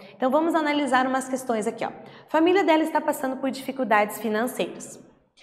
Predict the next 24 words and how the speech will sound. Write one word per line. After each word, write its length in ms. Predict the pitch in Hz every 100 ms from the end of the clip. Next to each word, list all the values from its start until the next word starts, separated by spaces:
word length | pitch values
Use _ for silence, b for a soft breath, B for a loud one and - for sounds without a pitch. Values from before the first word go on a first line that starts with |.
| B B
Se 140 | -
as 100 | 330
amigas 360 | 330 339 370 415
convidarem 480 | 349 277 240 220 220
pra 120 | 220
ir 80 | 208
no 120 | 202
shopping, 540 | - 214 220 220 226
em 40 | 214
algum 200 | 190 180
lugar, 360 | 180 240 254
ela 160 | 254 285
não 320 | 294 240 269
vai 120 | 294
ter 160 | - 277
dinheiro, 680 | 254 320 254 190 185 - -
porque 200 | - -
todo 440 | 202 - 190 220 226
o 40 |
salário 360 | - 285 220 226
estará 280 | - 240
comprometido 680 | 226 247 233 233 226 226 214
no 460 | 226 285 - - -
tênis. 500 | - 180 - - -